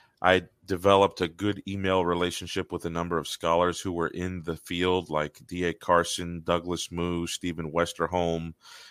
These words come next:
Um, there's, there's just a slew of other guys. I even got in touch with N T Wright back then. I think it's easier to get in touch with him nowadays, but,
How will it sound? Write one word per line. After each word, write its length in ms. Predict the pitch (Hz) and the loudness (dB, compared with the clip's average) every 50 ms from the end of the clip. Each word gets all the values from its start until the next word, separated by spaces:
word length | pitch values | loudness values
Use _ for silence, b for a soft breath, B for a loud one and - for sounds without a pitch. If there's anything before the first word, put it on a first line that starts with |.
| B B B B | B B B B
Um, 680 | 87 82 80 80 76 76 73 73 73 73 73 73 73 _ _ _ _ _ - - - - _ _ _ _ _ _ _ _ _ 87 | 6 8 8 8 8 6 4 2 -2 -8 -10 -12 -14 _ _ _ _ _ -6 -6 -6 -6 _ _ _ _ _ _ _ _ _ -2
there's, 280 | 90 87 85 - - _ | -2 -2 -2 -2 -6 _
there's 220 | - 90 82 - - | -8 -8 -8 -8 -6
just 280 | - 95 87 - - | -4 -4 -4 -4 -4
a 40 | 85 | -4
slew 400 | - - - - 104 104 104 98 | -2 -2 -2 0 0 0 0 0
of 140 | 92 78 87 | 2 4 4
other 200 | 85 80 80 78 | 2 2 2 0
guys. 380 | 78 82 80 78 78 78 73 87 | 2 4 4 4 4 4 4 4
I 60 | 92 | 4
even 220 | 107 104 95 82 | 4 4 2 0
got 200 | 76 87 85 76 | 2 4 2 2
in 60 | 78 | 0
touch 280 | - - 92 85 - - | -4 -2 -2 -2 -2 -4
with 120 | 87 - | -8 -4
N 160 | 87 87 85 80 | -4 -4 -4 -6
T 160 | - 85 78 | -6 -6 -4
Wright 360 | 73 82 85 82 82 76 - - | 0 2 4 4 4 2 0 -2
back 200 | 78 76 73 - 76 | 0 0 -2 -2 -4
then. 340 | 76 87 87 82 76 71 B B B B B B B | -2 0 0 0 0 -4 B B B B B B B
I 60 | 82 | -8
think 200 | 85 - 104 87 | -2 -2 -2 -2
it's 140 | 90 - - | -2 -6 -4
easier 360 | - 104 104 98 87 92 95 | -2 -2 -2 -2 -2 -4 -4
to 100 | 82 87 | -4 -4
get 160 | 78 92 90 82 | -2 -2 -2 -2
in 60 | 78 | -2
touch 260 | - - 85 82 - | 0 2 2 2 2
with 140 | 87 78 - | -4 -4 -4
him 160 | 87 82 80 | -6 -4 0
nowadays, 680 | 82 87 90 90 90 76 82 82 78 76 76 - - - | 2 2 4 4 2 2 2 2 2 2 -2 -4 -6 0
but, 180 | - 82 78 | 0 0 0